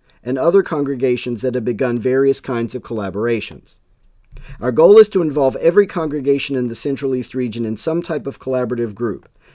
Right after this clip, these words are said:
being interconnected all across the region from eastern Ohio to the tip of Long Island,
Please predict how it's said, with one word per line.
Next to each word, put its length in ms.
being 180
interconnected 720
all 200
across 300
the 140
region 360
from 240
eastern 380
Ohio 380
to 120
the 140
tip 220
of 100
Long 240
Island, 420